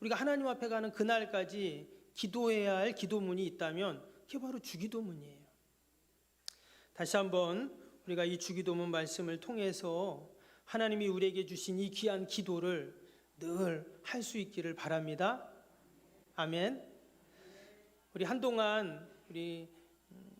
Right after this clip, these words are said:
우리 권사님이 교회를 못 오셨어요. 지난번 코로나 때문에 우리 연세 드신 권사님이. 그 제가 이렇게 신방을 뭐 잠깐 갔는데 아유, 잘 보이지도 않고 정신도 없고 그래서 집에서 늘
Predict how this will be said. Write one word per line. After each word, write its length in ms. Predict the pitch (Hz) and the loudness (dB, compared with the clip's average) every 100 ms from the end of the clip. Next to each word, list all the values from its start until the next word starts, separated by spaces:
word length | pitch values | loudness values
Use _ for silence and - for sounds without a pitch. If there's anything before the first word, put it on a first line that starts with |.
| - | -14
우리 120 | 175 | -4
권사님이 540 | 185 180 196 185 170 170 | 0 4 4 2 -4 -2
교회를 300 | 185 175 165 | 0 2 0
못 200 | 151 185 | -2 0
오셨어요. 680 | 202 170 160 - 147 156 143 - | 0 -2 -8 -6 -6 -6 -8 -14
지난번 420 | - 165 160 160 151 | -12 -6 -6 -6 -10
코로나 460 | - 262 233 180 | -6 -2 0 -2
때문에 540 | - 151 143 156 165 147 | -2 -8 -6 -6 -6 -8
우리 160 | 165 151 | -8 -8
연세 300 | 156 175 165 | -6 -6 -6
드신 260 | 151 160 | -8 -10
권사님이. 640 | 147 156 160 160 151 156 - _ - - | -6 -6 -6 -8 -10 -16 -20 _ -20 -20
그 100 | - | -6
제가 240 | 220 214 202 | 0 2 2
이렇게 160 | 190 | 2
신방을 760 | 190 277 247 214 185 175 156 - | -2 -2 0 0 0 -4 -6 -12
뭐 180 | 185 165 | -14 -12
잠깐 340 | - 156 185 | -12 -8 -6
갔는데 880 | 165 170 165 175 170 151 180 156 - - - - - - - - - - _ _ _ _ - | -4 -2 0 -2 -2 0 0 0 -6 -18 -20 -20 -20 -20 -20 -20 -20 -20 _ _ _ _ -6
아유, 160 | 208 | -4
잘 200 | 196 202 | -2 -4
보이지도 540 | 202 208 247 233 220 220 | 0 2 2 0 2 2
않고 340 | 202 202 214 | 2 0 -4
정신도 500 | 196 202 202 220 202 190 | -2 0 0 0 2 0
없고 180 | 196 | 0
그래서 580 | 185 180 165 226 170 - - | 0 0 2 4 4 0 -12
집에서 460 | - 240 262 254 190 | -4 0 2 2 2
늘 560 | 220 262 233 147 - | 4 6 4 2 -6